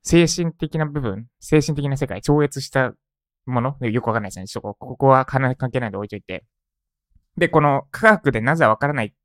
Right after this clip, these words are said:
てのは、私たちに置き換えても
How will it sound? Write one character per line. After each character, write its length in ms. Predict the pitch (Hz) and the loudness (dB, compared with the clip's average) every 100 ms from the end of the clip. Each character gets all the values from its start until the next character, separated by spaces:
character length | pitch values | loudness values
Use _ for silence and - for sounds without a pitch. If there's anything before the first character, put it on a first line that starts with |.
| _ - | _ -6
て 80 | |
の 100 | 107 | -2
は、 320 | 104 104 104 120 _ _ _ _ _ _ _ _ _ _ _ _ _ _ _ _ _ | 0 -2 -4 -14 _ _ _ _ _ _ _ _ _ _ _ _ _ _ _ _ _
私 320 | 120 127 196 | -4 0 0
た 60 | 165 | 0
ち 40 | |
に 60 | 127 | -4
置 140 | 113 | -2
き 40 | - | 0
換 60 | |
え 40 | 135 | 0
て 80 | 110 | -2
も 260 | 104 95 | -8 -12